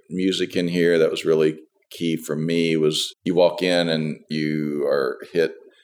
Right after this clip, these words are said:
with a soundtrack of something that makes you feel good and that your taste buds can be stimulated. We have beer, wine, and some drinks, and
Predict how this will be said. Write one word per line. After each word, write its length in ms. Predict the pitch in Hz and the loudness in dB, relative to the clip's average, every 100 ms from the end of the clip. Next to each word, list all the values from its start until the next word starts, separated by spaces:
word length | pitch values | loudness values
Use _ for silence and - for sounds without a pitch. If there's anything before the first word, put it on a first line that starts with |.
| _ | _
with 140 | 82 82 | -4 -2
a 40 | |
soundtrack 840 | 78 80 82 82 - 69 67 - | 0 2 0 0 0 2 2 -4
of 120 | 71 - | -8 -4
something 360 | 80 78 76 | -4 -4 -6
that 100 | 71 | -6
makes 240 | 76 78 - | -6 -6 -8
you 80 | |
feel 400 | 76 78 71 73 - | -6 -2 -2 -4 -4
good 540 | 76 73 69 67 65 | -2 0 0 0 -2
and 280 | 69 69 - _ _ - | -4 -8 -12 _ _ 0
that 300 | 85 - - | 0 0 2
your 540 | 82 80 78 76 71 - _ - | 4 6 6 4 2 -8 _ -2
taste 340 | 107 107 - | 0 0 2
buds 240 | - 78 | 2 2
can 160 | - 82 | 0 0
be 100 | 80 | 0
stimulated. 680 | - 85 82 78 76 76 80 | 0 0 2 4 4 4 4
We 100 | 82 | 4
have 180 | 78 | 4
beer, 260 | 87 85 87 | 4 4 4
wine, 640 | 85 82 87 87 82 76 | 4 2 4 2 2 2
and 400 | 73 76 76 76 | 0 0 0 -2
some 240 | - 76 71 | -6 -8 -4
drinks, 540 | 85 82 78 76 - | 0 0 0 -2 -4
and 340 | 73 71 73 | -4 -6 -8